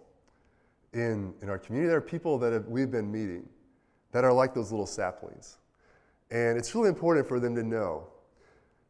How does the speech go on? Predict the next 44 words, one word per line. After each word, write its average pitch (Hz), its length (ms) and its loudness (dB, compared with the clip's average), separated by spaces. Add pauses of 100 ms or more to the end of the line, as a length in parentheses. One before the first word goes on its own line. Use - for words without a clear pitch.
(640)
that 120 680 4 (360)
the 117 100 -4
last 151 360 2
will 131 80 0
be 117 100 -2
first. - 500 -8 (720)
It's 123 160 -10
really 226 140 4
important 180 320 2
for 160 60 -6
them 151 80 -2
to 143 80 2
know 143 180 6
that, 120 140 4
like, 110 140 -2
hey, 185 180 0
this 220 180 -4
is 262 80 -2
a, 156 140 4
God's 165 420 2
family 160 420 -2
is 147 100 -2
a 139 60 -2
place 151 440 -2
where 123 220 0 (420)
you 180 120 -2
can 160 180 -2
be 120 380 0 (300)
totally 175 260 4
wet 151 180 2
behind 151 280 0
the 139 100 0
ears 147 220 0
and 127 100 -2
not 123 160 -2
know 113 240 -2
anything, 104 480 -8 (680)
but 113 100 -8
you 160 140 -2
get 143 200 2
paid 127 200 0
just 113 240 -8
as 110 120 -4
much - 380 -6